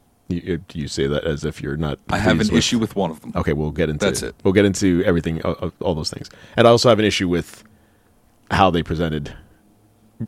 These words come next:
Speaker 1: e-, both sides, and we'll, we'll talk about equal opportunity here for a second. Um, this past Monday's Raw drew record low ratings for the eighteen to forty-nine.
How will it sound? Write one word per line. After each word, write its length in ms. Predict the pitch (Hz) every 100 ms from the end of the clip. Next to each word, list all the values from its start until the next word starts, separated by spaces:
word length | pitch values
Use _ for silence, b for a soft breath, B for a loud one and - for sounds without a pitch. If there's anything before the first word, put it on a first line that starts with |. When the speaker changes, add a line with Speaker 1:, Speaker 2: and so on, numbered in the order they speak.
| -
Speaker 1:
e-, 140 | 110
both 240 | - 98
sides, 440 | - 80 - - -
and 140 | - 80
we'll, 100 | 80
we'll 100 | 95
talk 160 | 90 80
about 240 | 76 73 - -
equal 380 | 95 82 76 73 -
opportunity 500 | 180 - - 76 69
here 120 | 87
for 100 | 73
a 40 | -
second. 260 | - - B B B B B B B -
Um, 400 | 90 85 76 - _ _ _ _ _ _ _ _ - -
this 320 | 98 95 110 -
past 400 | 123 113 110 110
Monday's 380 | 104 104 104
Raw 260 | 92 - - - - - - _ _ _ _ _ _ _ _ _ _ _ - 101
drew 520 | 90 95 87 85 87 - _ _ -
record 340 | 98 - 95
low 100 | 90
ratings 560 | 85 67 71 110 - -
for 160 | - 82
the 80 | 78
eighteen 240 | 71 73
to 60 | 71
forty-nine. 460 | 80 85 98 127